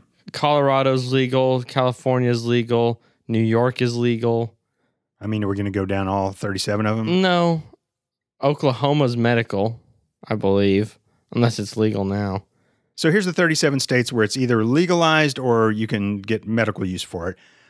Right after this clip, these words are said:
Speaker 2: Alaska, Alabama, Arizona, Arkansas, California, Colorado, Connecticut, Delaware, Florida, Hawaii, Illinois, Louisiana, Maine, Maryland, Massachusetts, Michigan, Minnesota, Mississippi, Missouri, Montana, Nevada, New Hampshire, New Jersey, New Mexico, New York,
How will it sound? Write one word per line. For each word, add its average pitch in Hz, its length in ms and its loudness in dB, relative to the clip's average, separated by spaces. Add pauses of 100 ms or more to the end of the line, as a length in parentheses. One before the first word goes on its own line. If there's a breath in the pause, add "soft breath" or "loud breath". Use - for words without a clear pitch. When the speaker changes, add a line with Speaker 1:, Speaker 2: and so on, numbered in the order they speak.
(120)
Speaker 2:
Alaska, 165 500 2
Alabama, 147 640 0
Arizona, 131 520 2
Arkansas, 120 580 -2
California, 135 560 -2
Colorado, 127 540 2
Connecticut, 160 600 0
Delaware, 139 480 0
Florida, 123 400 -2
Hawaii, 110 420 -2
Illinois, 120 440 0
Louisiana, 151 560 0
Maine, 135 320 0
Maryland, 127 360 0
Massachusetts, 143 680 -4 (400 loud breath)
Michigan, 185 360 2
Minnesota, 170 440 2
Mississippi, 147 520 0
Missouri, 131 440 0
Montana, 147 500 0
Nevada, 120 460 2
New 101 160 -2
Hampshire, 160 480 2
New 107 140 0
Jersey, 151 360 0
New 117 140 0
Mexico, 143 460 0
New 110 100 2
York, 135 340 2